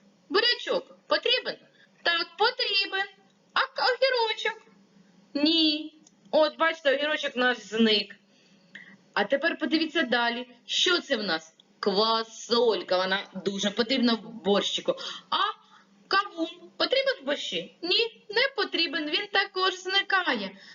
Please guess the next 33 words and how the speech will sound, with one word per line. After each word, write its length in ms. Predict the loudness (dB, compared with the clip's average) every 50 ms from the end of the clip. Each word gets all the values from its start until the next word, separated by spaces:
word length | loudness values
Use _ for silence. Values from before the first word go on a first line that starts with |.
| -20 _ _
А 140 | -2 -2
це 160 | -2 -4 -6 -4
що 180 | -4 -2 -2
така 200 | -2 -2 -2 -2
зелена 400 | -2 -2 -2 -2 0 0 0 -2
красуня? 800 | 0 -2 -2 -4 -4 -8 -14 -8 -2 0 0 2 2 2 2 0 -2 -6 -14 -20 -20 -20 -20 _ _ _ _
Так, 300 | 0 0 0 0 0 -2
це 120 | -4 -6 -2
капустинка. 840 | -2 -2 -2 -2 -6 -6 -4 -4 -2 -2 0 -2 -2 -4 -6 -6 -6 -8 _ _ _ _ -6
Вона 300 | -2 0 2 2 2 0
потрібна 580 | -2 -6 -6 -2 -2 -2 -2 0 0 0 0
нам? 180 | 0 0 -2 -4 -10 _ _ _ _ _ _ _ _ _ _
Звичайно, 1080 | -12 -8 -2 0 2 4 4 2 2 -2 -4 -6 -4 -2 0 0 0 0 0 -2 -2
тому 180 | -4 -4 -4 -4
що 120 | -6 -4
без 200 | -4 -4 -4 -2
капусти 460 | -2 -2 -2 -2 -4 -6 -4 -2 0
ми 100 | 0 0
не 80 | 0 -2
зваримо 460 | -2 0 2 2 2 2 0 -2 -4 -2
борщику. 480 | 0 0 0 0 -2 -2 -4 -8 -10 -10 -16 -20 -20 _ _ -6
А 100 | -6 -6
це 220 | -4 0 -2 0
що 160 | 0 0 0 2
за 140 | 2 2
овоч 360 | 4 4 4 4 4 2 0 -2
такий? 360 | -4 -4 -2 -4 -6 -6 -10 _ _ _ _ _ _ _ _ _
Так, 200 | 0 0 0 -2 -6 -16 -20 -6 0
кабачок, 680 | 0 0 2 2 0 0 0 0 -2 -2 -2 0 -2
він 120 | -2 0
нам 140 | 0 -2 -4
потрібен? 560 | -4 -6 -6 -2 0 0 2 2 0 -4 -4 -12 -20 _ _ -20 -20 _ _ _ _ _ -2
Ні, 540 | 2 4 4 4 2 0 -2 -6 -10 -16